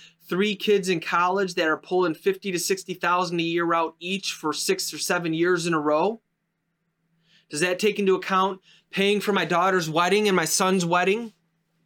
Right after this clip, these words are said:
Or helping with the wedding? Does that take into account paying off the house? Does that take into account the vacation home or the cottage where I want to create the life memories for all of my kids and grandkids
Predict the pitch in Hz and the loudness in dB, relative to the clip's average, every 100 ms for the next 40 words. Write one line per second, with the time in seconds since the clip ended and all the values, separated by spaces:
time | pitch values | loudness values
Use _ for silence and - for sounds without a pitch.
0 | _ _ _ - 165 156 175 180 208 196 | _ _ _ -8 -4 0 0 0 2 2
1 | 190 185 180 190 214 202 - - 208 220 | 2 0 2 2 0 -4 -16 -6 -2 0
2 | 254 254 247 247 247 247 - 247 233 - | 0 -2 -2 -2 -2 -2 0 0 0 0
3 | 240 233 240 240 208 240 233 135 - - | 0 2 2 2 0 0 0 -2 -8 -14
4 | - _ _ _ _ _ _ _ _ _ | -18 _ _ _ _ _ _ _ _ _
5 | _ - 170 226 190 247 233 233 226 202 | _ -4 0 0 0 -2 -2 0 0 0
6 | 233 226 208 202 - 247 233 226 202 208 | -2 -2 -2 -4 -2 -2 -2 -2 0 0
7 | 196 185 180 - 233 226 175 151 - - | 2 0 0 0 2 2 0 -2 -12 -18
8 | - 175 185 214 220 208 220 214 214 190 | -2 2 4 2 2 0 2 2 4 4
9 | 202 190 196 220 226 190 - 185 202 226 | 4 2 2 2 2 0 0 0 2 2
10 | 214 208 196 226 196 202 190 214 226 208 | 2 0 0 -2 0 2 2 2 0 0
11 | 190 | -2